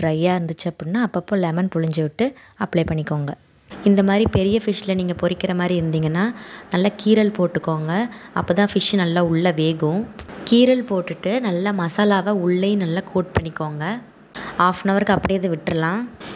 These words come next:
இப்போது சின்ன வெங்காயம், தக்காளி, கொத்தமல்லி, spring onion, கருவேப்பிலை இதெல்லாம் எடுத்து வச்சுருக்கேன். இதெல்லாம் வதக்க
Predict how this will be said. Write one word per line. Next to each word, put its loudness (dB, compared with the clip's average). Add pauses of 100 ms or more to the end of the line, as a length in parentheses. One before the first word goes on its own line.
(220)
இப்போது 2
சின்ன 4
வெங்காயம், 0
தக்காளி, 0 (180)
கொத்தமல்லி, 2 (120)
spring 0
onion, 0
கருவேப்பிலை 0
இதெல்லாம் -2
எடுத்து -4
வச்சுருக்கேன். -6 (640)
இதெல்லாம் 2
வதக்க 0